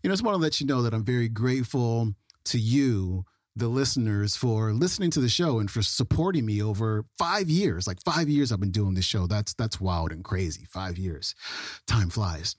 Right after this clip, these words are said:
And, you know, today on the show, we've got Bob Proctor. And Bob is somebody who I am tremendously grateful for because,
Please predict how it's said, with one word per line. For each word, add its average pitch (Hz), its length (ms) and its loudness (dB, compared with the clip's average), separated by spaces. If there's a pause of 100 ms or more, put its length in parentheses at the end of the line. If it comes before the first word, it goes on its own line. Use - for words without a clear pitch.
(300)
And, 139 420 2 (140)
you 156 100 2
know, 131 100 2
today 139 340 0
on 165 120 2
the 123 80 2
show, 110 640 0 (280)
we've 123 220 0
got 110 240 0
Bob 92 220 0
Proctor. 80 560 -4 (320)
And 123 160 0
Bob 131 260 2
is 131 100 0
somebody 120 380 0
who 113 160 4
I 110 200 2
am 104 260 0
tremendously 117 960 0
grateful 110 560 -2
for 85 420 0
because, 107 760 0